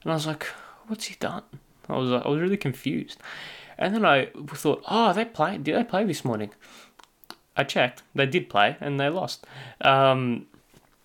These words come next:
obviously, United bundled out of the F A Cup to Middlesbrough. Um, a Middlesbrough side with Paddy McNair in playing left-sided centre-half, which I find oh so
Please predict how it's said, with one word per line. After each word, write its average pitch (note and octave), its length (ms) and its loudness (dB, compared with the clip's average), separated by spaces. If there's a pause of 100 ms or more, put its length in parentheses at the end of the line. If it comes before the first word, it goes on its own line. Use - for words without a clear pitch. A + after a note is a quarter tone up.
(500)
obviously, C#3 380 2
United C#3 500 4
bundled C3+ 380 2
out C#3 180 8
of B2+ 60 0
the B2+ 80 2
F B2+ 160 0
A A#2+ 100 4
Cup B2+ 320 2
to - 100 -2
Middlesbrough. B2 720 0 (720)
Um, A2 680 2
a B2+ 60 0
Middlesbrough C3+ 520 4
side B2 300 2
with A#2+ 180 -6
Paddy D3 280 0
McNair C#3+ 640 0 (200)
in A2+ 400 -4
playing G#2 460 0 (380)
left-sided A2 500 -2
centre-half, A2 520 -2
which - 320 -6 (400)
I A#2 140 4
find A2 600 0 (260)
oh B2 200 4
so A#2 220 0